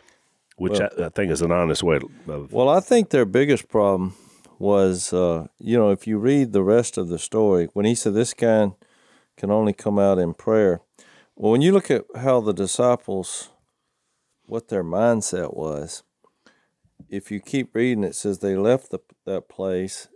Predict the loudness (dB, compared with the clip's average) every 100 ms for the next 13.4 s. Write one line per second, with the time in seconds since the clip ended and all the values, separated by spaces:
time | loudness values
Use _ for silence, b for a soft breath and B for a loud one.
0 | _ -10 -10 -2 0 0 -4 -2 2 4
1 | 4 0 -2 -2 -2 -2 -4 -2 0 0
2 | 2 2 2 2 0 0 0 2 0 0
3 | 0 2 0 -2 -8 -8 -8 -8 -10 -10
4 | -10 -10 -8 -8 -8 -8 -12 -12 -6 -4
5 | -4 -8 -20 _ b b b b b _
6 | _ -4 -2 -2 0 0 2 2 2 2
7 | 0 2 -2 -2 -8 -8 -4 0 2 2
8 | 2 2 2 0 0 0 2 2 0 0
9 | -6 -2 0 0 0 0 2 2 0 -2
10 | -2 0 0 0 -4 -4 -4 -2 -2 -2
11 | -4 -6 -16 -10 -6 -2 0 2 0 -6
12 | -12 b b b b -10 -4 -2 2 2
13 | 2 0 -6